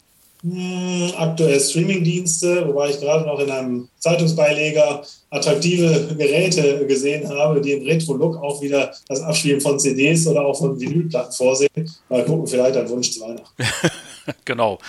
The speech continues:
Speaker 2: ist ja schon bald. Und, äh, haben
Speaker 1: Ja.
Speaker 2: hiermit, äh, mehrere hundert Leute gehört. Also von daher, liebe Leute, wenn ihr dem Herrn Doktor Hill was Gutes tun wollt, der braucht einen dringenden Schallplattenspieler.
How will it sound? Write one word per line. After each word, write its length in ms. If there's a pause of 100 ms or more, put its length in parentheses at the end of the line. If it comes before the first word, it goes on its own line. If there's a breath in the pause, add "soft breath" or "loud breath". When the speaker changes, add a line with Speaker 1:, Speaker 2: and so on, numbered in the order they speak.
(160 loud breath)
Speaker 2:
ist 160
ja 100
schon 240
bald. 340 (320 loud breath)
Und, 240
äh, 60
haben 360
Speaker 1:
Ja. 100
Speaker 2:
hiermit, 360
äh, 400
mehrere 420
hundert 280
Leute 260
gehört. 420
Also 380
von 200
daher, 340
liebe 200
Leute, 520
wenn 100
ihr 240
dem 200
Herrn 120
Doktor 240
Hill 160
was 140
Gutes 180
tun 220
wollt, 260
der 80
braucht 300
einen 100
dringenden 320
Schallplattenspieler. 600